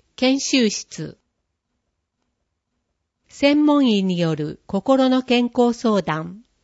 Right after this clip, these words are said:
夜眠れないなどの症状のある人、認知症や引きこもり、アルコール問題などに悩んでいる人や周りの人の相談に専門医が応じます。秘密は厳守します。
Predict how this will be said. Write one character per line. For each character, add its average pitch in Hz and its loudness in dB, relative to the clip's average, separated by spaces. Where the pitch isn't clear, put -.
夜 262 2
眠 185 0
れ 285 2
な 285 0
い 262 -2
な 226 -2
ど 175 -4
の 156 -4
症 226 0
状 226 0
の 180 -2
あ 170 -2
る 165 -6
人、 - -10
認 254 0
知 262 -6
症 233 -2
や 226 -4
引 240 -12
き 226 -6
こ 233 0
も 220 0
り、 185 -6
ア 185 -2
ル 285 -2
コ 302 -2
ー 294 2
ル 294 2
問 285 0
題 202 -2
な 180 -4
ど 160 -4
に 151 -8
悩 202 -2
ん 240 -6
で 196 -2
い 180 -2
る 165 -4
人 156 -8
や 143 -8
周 196 -2
り 277 -2
の 277 -2
人 277 -6
の 202 -4
相 196 -6
談 185 -6
に 156 -10
専 277 0
門 277 0
医 185 -2
が 151 -6
応 202 -2
じ 208 -6
ま 180 -4
す。 - -20
秘 214 -4
密 269 -2
は 262 0
厳 254 2
守 226 -6
し - -10
ま 151 -6
す。 - -20